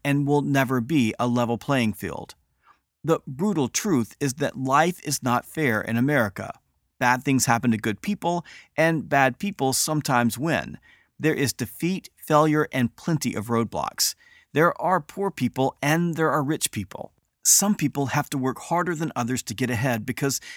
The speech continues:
they were born into unfortunate circumstances, dangerous neighborhoods, non-existent parents, poor schools, poverty, or they are immigrants who are held back by language and cultural barriers.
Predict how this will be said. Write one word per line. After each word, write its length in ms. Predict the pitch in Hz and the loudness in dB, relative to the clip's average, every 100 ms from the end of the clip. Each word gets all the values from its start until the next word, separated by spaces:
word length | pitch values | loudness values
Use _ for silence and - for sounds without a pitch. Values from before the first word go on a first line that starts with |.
| - | -8
they 100 | 135 | -4
were 240 | 160 180 151 | 0 0 0
born 380 | 123 151 180 - | 0 0 0 0
into 300 | 156 - 160 | -2 -2 0
unfortunate 540 | 143 - 160 - 131 | 0 0 -4 -2 -2
circumstances, 800 | - 196 131 - 107 92 90 85 - - - | -2 -2 -2 -2 -2 -4 -4 -6 -8 -12 -6
dangerous 400 | 135 139 123 113 | 0 0 0 -2
neighborhoods, 600 | 131 151 170 156 165 147 | 0 0 2 2 2 2
non-existent 600 | - 107 95 104 - - | 0 -2 -2 -6 -6 -10
parents, 400 | - 156 160 135 | -6 -2 0 0
poor 240 | - 117 107 | -4 -4 -2
schools, 440 | - - 165 156 | -2 0 0 0
poverty, 600 | - - 143 160 151 151 - - | -2 0 2 2 0 0 -4 -12
or 320 | 147 175 196 | -2 2 2
they 240 | 175 160 165 | 2 0 0
are 200 | 123 143 | 0 -2
immigrants 640 | 175 202 123 113 113 - | 0 0 0 -2 -2 -2
who 140 | 151 | -2
are 120 | - 110 | -2 -2
held 280 | 131 127 | -2 -2
back 320 | 113 175 147 - | 0 2 2 2
by 140 | 120 | 0
language 480 | 127 143 160 160 151 | 0 0 0 -2 -2
and 140 | 151 | -2
cultural 380 | - 113 - 117 | -2 -4 -2 -2
barriers. 600 | 110 120 107 69 55 - | 0 0 -2 -4 -6 -8